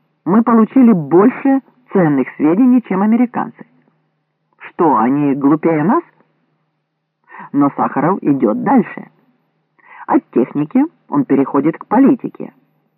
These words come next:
Но вот тут он лезет не в своё дело. Так что предоставьте нам, волей и неволей, специалистам в этом деле, делать политику.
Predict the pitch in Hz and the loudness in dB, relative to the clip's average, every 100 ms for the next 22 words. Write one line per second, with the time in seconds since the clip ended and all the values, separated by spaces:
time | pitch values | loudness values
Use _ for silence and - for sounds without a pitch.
0 | _ _ _ - 127 147 - 135 143 175 | _ _ _ -6 -2 0 0 -2 0 0
1 | 131 143 175 202 196 214 233 196 127 190 | 0 0 0 -2 0 0 2 2 0 -2
2 | 113 113 - _ _ _ _ _ - 143 | -2 -6 -10 _ _ _ _ _ -10 -10
3 | - 151 147 - _ _ _ _ - 208 | -6 -4 -4 -8 _ _ _ _ -4 -2
4 | 226 - 277 - 180 127 120 - _ _ | -2 -2 -2 -2 -2 -2 -6 -10 _ _
5 | _ _ _ - 143 175 143 - 151 151 | _ _ _ -6 0 2 2 0 -2 0
6 | 143 196 202 135 - _ _ _ - 120 | 2 2 2 0 -2 _ _ _ -4 -4
7 | - 175 160 160 139 - 131 117 - _ | -2 -2 0 0 0 -2 -6 -6 -12 _
8 | 135 143 113 127 277 160 - _ _ _ | -4 -2 -2 2 2 2 -2 _ _ _
9 | _ _ _ 127 139 196 180 - 139 104 | _ _ _ -4 0 2 0 -4 -4 -4
10 | 104 - - | -4 -10 -16